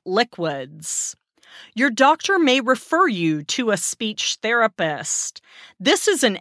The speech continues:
expert health professional who can teach you how to swallow better and how to decrease coughing and choking when you eat and drink.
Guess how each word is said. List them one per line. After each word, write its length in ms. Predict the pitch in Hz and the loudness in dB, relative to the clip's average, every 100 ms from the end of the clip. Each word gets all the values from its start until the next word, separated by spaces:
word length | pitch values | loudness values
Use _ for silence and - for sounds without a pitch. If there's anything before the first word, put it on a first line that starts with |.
| - | -2
expert 600 | 233 - - 226 220 - | -2 -2 -2 0 0 -2
health 340 | - 202 - | 0 0 -2
professional 960 | - 190 - 285 - 196 170 160 156 156 - - - | -6 -4 0 0 0 -6 -4 -4 -4 -6 -14 -8 -2
who 80 | |
can 200 | 320 330 | 2 2
teach 520 | 294 - 349 359 - 202 | 0 0 0 0 -4 -4
you 280 | 165 160 | -4 -4
how 220 | 160 - 240 | -4 -2 -2
to 100 | - | 0
swallow 520 | - - 254 262 233 | -4 0 2 4 2
better 680 | 160 156 240 247 247 247 233 - - - | 0 -2 0 2 2 0 -2 -12 -12 0
and 240 | 226 220 - | 2 2 -2
how 220 | - 277 | 2 2
to 120 | 349 | 2
decrease 920 | 226 233 196 - - 277 214 165 - | -2 -4 -6 -10 -4 -2 -2 -4 -6
coughing 580 | - - 262 254 294 262 | -6 0 2 2 2 0
and 140 | 180 165 | 0 -2
choking 760 | - 175 - 202 165 156 160 - - | 2 2 0 -2 0 0 -4 -8 -4
when 200 | 202 220 | 2 4
you 200 | 208 202 - | 4 0 0
eat 440 | 262 196 - - - | 0 0 -4 -8 -4
and 280 | 196 185 175 | 0 0 0
drink. 800 | 180 220 165 117 _ - - | 0 0 0 -6 _ -20 -20